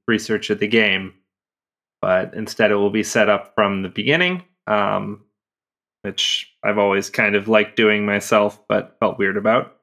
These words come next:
because of the way it's, uh, messaged in the game. And then another really interesting change that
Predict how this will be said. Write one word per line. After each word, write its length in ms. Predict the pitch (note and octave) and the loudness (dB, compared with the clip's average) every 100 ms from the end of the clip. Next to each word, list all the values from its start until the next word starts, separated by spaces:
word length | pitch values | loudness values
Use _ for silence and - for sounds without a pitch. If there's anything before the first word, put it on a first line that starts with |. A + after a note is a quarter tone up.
| - | -12
because 260 | - G2+ | -6 -4
of 100 | G2+ | -4
the 80 | G#2 | -4
way 160 | G2+ G2 | -2 -2
it's, 380 | F#2+ - - _ - | -4 -12 -20 _ -14
uh, 260 | - - - - | -10 -8 -10 -4
messaged 460 | A#2 A2 B2 A#2 - | -2 0 -2 -4 -2
in 120 | A2+ | 0
the 60 | A2 | 0
game. 280 | A#2+ D#3 - _ _ _ _ _ _ _ _ _ _ _ | 0 -2 -8 _ _ _ _ _ _ _ _ _ _ _
And 220 | A#2+ A#2+ A#2 | 0 2 4
then 260 | A2+ A2 | 4 2
another 480 | G2 A2+ D#3 D#3+ B2 | 2 4 4 4 4
really 420 | A2 A#2 A2 G#2+ | 4 6 6 6
interesting 540 | G#2+ G#2 A2+ G2+ - G#2+ | 4 2 0 0 -2 -4
change 500 | - G2+ G2+ A2+ - | 0 0 0 -4 -2
that 300 | G2 F#2+ | -2 -2